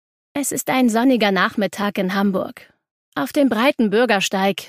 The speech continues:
vor einem schönen alten Wohnhaus stehen unzählige Packkartons. Und inmitten des ganzen Durcheinanders lümmelt Anni mit Kopfhörern auf einem geflickten Sessel und kaut auf einem Buntstift herum.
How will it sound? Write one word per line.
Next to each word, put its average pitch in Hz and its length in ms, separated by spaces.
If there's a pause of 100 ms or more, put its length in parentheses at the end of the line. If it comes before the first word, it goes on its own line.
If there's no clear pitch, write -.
vor - 180
einem 185 200
schönen 240 420
alten 202 400
Wohnhaus 214 640
stehen 311 380
unzählige 240 600
Packkartons. - 840 (960)
Und 277 160
inmitten 247 460
des 175 180
ganzen 208 380
Durcheinanders 208 720 (380)
lümmelt 262 420
Anni 214 420 (260)
mit 220 160
Kopfhörern 220 680
auf - 100
einem 185 220
geflickten 226 480
Sessel 240 400 (440)
und 302 200
kaut 302 240
auf 214 120
einem 190 280
Buntstift - 420
herum. 202 360